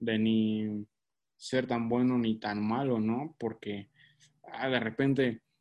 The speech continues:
hay vatos que solamente están ahí de, de, de pagafantas, ¿no? Con las morras, y eso tampoco está, o sea, no está tan chido, güey. A mí, no sé, me desespera un poco esa, ese tipo de persona, güey. Pero, mm,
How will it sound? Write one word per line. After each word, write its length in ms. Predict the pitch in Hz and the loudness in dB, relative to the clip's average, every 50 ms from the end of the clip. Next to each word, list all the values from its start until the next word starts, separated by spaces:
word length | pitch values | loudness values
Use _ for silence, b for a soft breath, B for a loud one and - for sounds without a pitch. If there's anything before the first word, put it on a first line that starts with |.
| _ _ _ _ | _ _ _ _
hay 680 | - 123 127 131 131 127 123 120 117 113 110 101 101 _ _ _ _ _ _ _ _ | -2 0 0 2 2 4 4 4 2 0 -2 -4 -6 _ _ _ _ _ _ _ _
vatos 380 | - 120 127 131 123 - 131 - | -2 0 0 2 2 0 -2 -2
que 80 | - 113 | -2 -2
solamente 420 | 113 123 123 123 127 123 120 123 113 | 0 0 2 4 4 2 2 0 -4
están 240 | 113 - 120 120 | -2 0 0 2
ahí 160 | 120 120 120 117 | 4 2 2 2
de, 400 | 113 107 104 104 101 101 101 - | 2 2 0 0 -4 -8 -10 -12
de, 200 | 107 107 101 101 98 | -10 -8 -8 -6 -4
de 120 | 104 101 | -6 -6
pagafantas, 800 | - - 110 104 101 98 - 120 123 131 127 123 117 107 101 110 | -2 -2 -2 -2 -2 -2 -2 -2 0 0 0 0 -2 -2 0 0
¿no? 140 | 110 113 113 | -2 -2 -2
Con 160 | 110 110 104 | -2 -4 -4
las 140 | 101 98 101 | -4 -6 -4
morras, 440 | 104 110 113 113 113 117 123 139 - _ _ _ _ _ _ - - _ _ | -2 0 0 0 0 -2 -4 -6 -10 _ _ _ _ _ _ -20 -20 _ _
y 120 | 113 120 | -4 -4
eso 140 | 120 117 117 | -4 -4 -2
tampoco 360 | - 113 110 110 120 113 117 | -2 -2 0 0 0 0 0
está, 500 | 107 110 - 113 113 113 113 110 110 - _ _ _ _ _ _ _ _ _ _ _ _ _ _ _ _ _ | -4 -2 -2 -2 0 0 0 -2 -4 -6 _ _ _ _ _ _ _ _ _ _ _ _ _ _ _ _ _
o 80 | 117 | -14
sea, 140 | - - 120 | -8 -4 -2
no 100 | 123 127 | -2 -2
está 140 | 123 135 - | -4 -6 -8
tan 160 | - 110 104 | -8 -8 -8
chido, 240 | - - 123 120 113 | -6 -4 -2 -2 0
güey. 100 | 107 107 | 0 0
A 40 | 110 | 0
mí, 200 | 123 135 143 139 | 0 0 0 0
no 180 | 131 123 123 123 | 0 0 -2 -2
sé, 160 | - 131 117 | -2 -2 -2
me 100 | 113 110 | -2 -4
desespera 320 | 110 113 - _ 143 139 | -4 -6 -6 _ -2 0
un 120 | 131 123 123 | 0 2 0
poco 180 | 131 - 123 | 0 -2 -4
esa, 180 | 113 - 101 107 - - - | -6 -6 -8 -12 -14 -18 -16
ese 120 | - - - | -16 -8 -6
tipo 180 | - 135 127 117 | -4 -2 -2 -2
de 60 | 107 | -2
persona, 540 | 107 104 104 104 - 123 123 123 113 107 104 | -2 -6 -8 -4 0 2 2 2 2 0 -4
güey. 140 | - - _ _ _ b b b b b b _ _ | -6 -20 _ _ _ b b b b b b _ _
Pero, 400 | 123 117 113 113 113 110 107 110 | 2 2 4 4 4 2 2 4
mm, 360 | 135 151 156 147 127 117 | 4 4 6 6 4 2